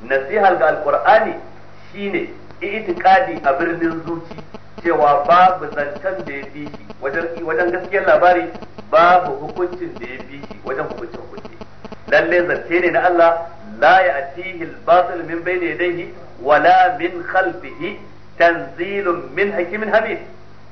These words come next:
Ƙarya ba ta zuwa gaba da shi ko baya da shi, ta ko ina cike yake da gaskiya,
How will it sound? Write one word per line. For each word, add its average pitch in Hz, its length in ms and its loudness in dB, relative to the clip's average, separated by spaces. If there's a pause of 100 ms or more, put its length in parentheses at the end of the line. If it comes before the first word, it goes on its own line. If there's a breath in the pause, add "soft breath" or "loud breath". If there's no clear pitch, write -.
Ƙarya 175 680 2
ba 185 200 2
ta 165 160 -2
zuwa 156 180 0
gaba 185 220 -2
da 175 140 -6
shi 151 140 -12
ko 156 140 -4
baya 160 260 4
da 160 140 -8
shi, - 140 -18 (320)
ta 190 180 2
ko 233 240 2
ina 160 360 4 (200)
cike 160 320 -10
yake - 120 -8
da - 60 -10 (140)
gaskiya, 165 460 0